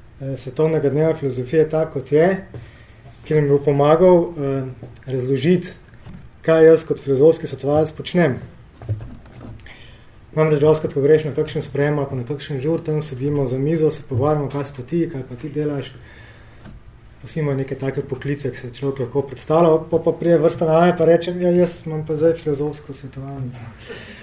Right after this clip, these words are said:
Reče: "Eh, kaj?" "Ja, svetujem filozofsko." "Aha, kaj pa to?"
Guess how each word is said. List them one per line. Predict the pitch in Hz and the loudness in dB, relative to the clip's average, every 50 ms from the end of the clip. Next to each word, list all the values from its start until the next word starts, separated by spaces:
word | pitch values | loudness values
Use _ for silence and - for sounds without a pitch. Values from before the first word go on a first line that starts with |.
| - - - - 151 - - | -20 -18 -18 -18 -16 -10 -6
Reče: | 151 151 156 - 165 | -4 -4 -2 0 0
"Eh, | 160 - - - 156 139 135 131 123 - | -2 -2 -2 -6 -4 -4 -4 -4 -2 0
kaj?" | 151 165 196 202 190 - - - - - | 0 0 0 0 -2 -6 -10 -14 -10 -4
"Ja, | 220 220 226 226 - - - - - - - - - - | -2 -2 -2 -4 -8 -18 -20 -20 -18 -16 -16 -16 -18 -18
svetujem | - - - 226 202 - - 214 202 175 151 135 | -18 -10 -8 -6 -4 2 4 6 6 6 6 4
filozofsko." | - 147 143 127 131 143 147 143 - - 127 | 0 -2 0 0 2 2 2 0 -2 -6 -12
"Aha, | 113 104 104 107 123 139 139 127 143 | -12 -12 -10 -8 -8 -6 -6 -4 -4
kaj | 143 143 143 | -4 -4 -4
pa | 139 | -6
to?" | 120 - 143 123 - | -6 -6 -6 -6 -6